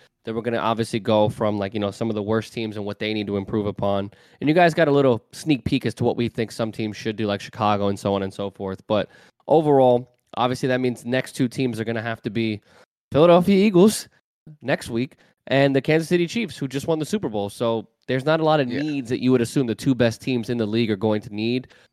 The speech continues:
Speaker 1: but you'll hear about what we have to say about those two teams, uh, in, in our next episode. But, uh, as of right now, that about wraps it up.
Speaker 2: Yeah, I've got nothing else to go over. If there's anything that,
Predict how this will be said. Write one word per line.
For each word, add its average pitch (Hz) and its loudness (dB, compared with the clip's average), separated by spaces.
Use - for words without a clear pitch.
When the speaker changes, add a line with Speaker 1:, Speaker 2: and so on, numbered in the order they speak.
Speaker 1:
but 123 4
you'll 131 2
hear 131 0
about 120 4
what 110 0
we 120 -2
have 117 -2
to 110 -10
say 113 -4
about 104 -4
those 107 -6
two 110 -10
teams, 104 -10
uh, 98 -6
in, 113 -4
in 120 0
our 117 2
next 110 -4
episode. 98 -8
But, 104 -4
uh, 98 -4
as 170 2
of 185 -6
right 127 -2
now, 139 -6
that 170 -8
about 262 -8
wraps - -4
it 208 -2
up. - -6
Speaker 2:
Yeah, 170 -2
I've 139 -4
got 151 2
nothing 143 -2
else 143 -2
to 131 -10
go 131 0
over. 147 -2
If 120 -6
there's 107 -4
anything 127 -2
that, 110 -2